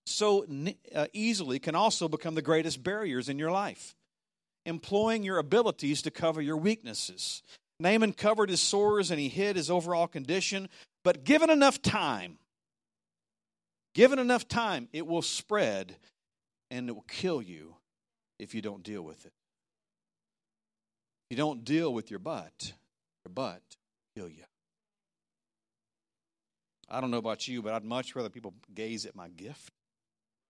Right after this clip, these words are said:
than gawk at my butt. It's not fun, is it? Don't make fun of me. Don't laugh at me. Don't ridicule me. Don't,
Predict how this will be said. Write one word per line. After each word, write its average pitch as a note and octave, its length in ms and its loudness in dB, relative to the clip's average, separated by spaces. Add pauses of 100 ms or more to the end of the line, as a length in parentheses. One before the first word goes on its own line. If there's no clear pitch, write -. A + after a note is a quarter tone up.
(520)
than F#2+ 140 -12
gawk A2 280 -6
at G#2 100 -20
my - 80 -16
butt. F#2+ 240 -20 (1900)
It's D3+ 160 -4
not F3+ 140 2
fun, D#3 340 2
is F2 140 -8
it? - 260 -20 (640)
Don't F#3+ 100 -4
make B3+ 140 -8
fun A2 240 -12
of G2+ 80 -14
me. D3+ 240 -8 (920)
Don't A#3+ 200 4
laugh G3 320 4
at F#3 100 -10
me. F3 200 -4
Don't G#3+ 280 0
ridicule F#3 480 2
me. E3+ 200 -4
Don't, A3+ 300 0